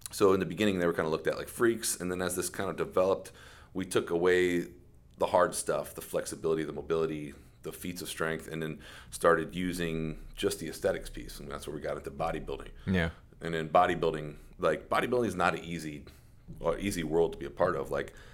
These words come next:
Speaker 1: it's, it's physically, mentally, uh, emotionally taxing, and just because you're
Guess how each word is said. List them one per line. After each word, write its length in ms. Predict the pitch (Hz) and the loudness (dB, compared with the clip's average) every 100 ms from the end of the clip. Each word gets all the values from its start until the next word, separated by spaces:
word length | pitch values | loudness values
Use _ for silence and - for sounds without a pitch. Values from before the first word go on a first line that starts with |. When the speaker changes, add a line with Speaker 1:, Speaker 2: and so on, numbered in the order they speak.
| - - - | -20 -14 -2
Speaker 1:
it's, 380 | 82 - - - - - - | -2 0 -4 -8 -18 -20 -8
it's 380 | - - - - - - - - - - - - - - | -8 -4 -6 -6 -12 -20 -20 -20 -20 -20 -20 -20 -20 -14
physically, 560 | - 104 90 - 82 | -2 0 0 -6 -6
mentally, 720 | 78 82 87 - 82 76 69 - - | -4 -4 -4 -4 -4 -4 -8 -12 -16
uh, 260 | 76 78 67 | -10 -8 -8
emotionally 720 | 80 82 87 - 82 71 69 67 | -4 0 0 -2 -4 -8 -12 -6
taxing, 420 | 78 82 - 73 | -2 -2 -4 -10
and 140 | 67 | -10
just 180 | 71 - | -10 -10
because 300 | 82 80 76 | -10 -8 -6
you're 180 | 80 73 | -6 -6